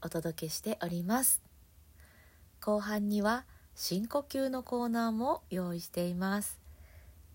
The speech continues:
実は呼吸に詳しい私と一緒にリラックスとデトックスしていきませんか？さあ、いかがお過ごしでしょうか？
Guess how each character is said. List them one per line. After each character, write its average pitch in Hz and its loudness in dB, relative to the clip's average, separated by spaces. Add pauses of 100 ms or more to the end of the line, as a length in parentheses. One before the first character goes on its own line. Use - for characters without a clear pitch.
(240)
実 175 -4
は 220 2 (140)
呼 165 -4
吸 165 -4
に 170 -4
詳 190 -2
し 262 -2
い 269 0
私 196 -4
と 240 2
一 170 -12
緒 - -6
に 240 -2 (480)
リ 165 -2
ラ 156 -4
ッ - -4 (220)
ク 139 -12
ス - -6
と - 0 (320)
デ 139 -8
ト 170 -10
ッ - -10 (160)
ク 170 -10
ス - 0 (240)
し - -6
て 165 -8
い 156 -6
き 165 -8
ま 175 -4
せ 175 -4
ん 165 -6
か？ 302 -4 (1400)
さ - -6
あ、 - -12
い 180 -8
か 180 -4
が 185 -2
お 170 -6
過 165 -4
ご 185 -2
し 190 -2
で 214 0
し 220 -2
ょ 233 0
う - -4
か？ 254 -2